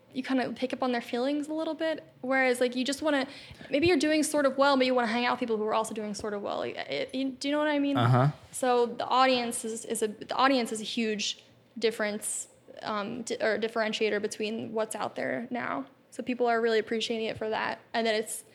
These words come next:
Speaker 1: it's not a support group. It's not like, "Come here and tell me about your feelings." It's like, "Let's get stuff done.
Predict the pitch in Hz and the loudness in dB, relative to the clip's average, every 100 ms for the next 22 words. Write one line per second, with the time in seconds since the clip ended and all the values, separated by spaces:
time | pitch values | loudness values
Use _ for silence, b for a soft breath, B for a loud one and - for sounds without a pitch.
0 | b b b - 247 226 233 254 247 247 | b b b -2 -2 0 2 0 4 2
1 | 240 226 233 220 220 214 - 240 233 233 | 2 0 0 0 2 0 -2 -2 2 2
2 | 226 240 226 233 - 220 262 226 220 220 | 0 0 0 2 0 0 2 2 2 -2
3 | 214 226 214 220 - 220 220 208 - 214 | 0 0 2 -2 -2 -4 -2 -6 -2 0
4 | 220 233 | 0 -2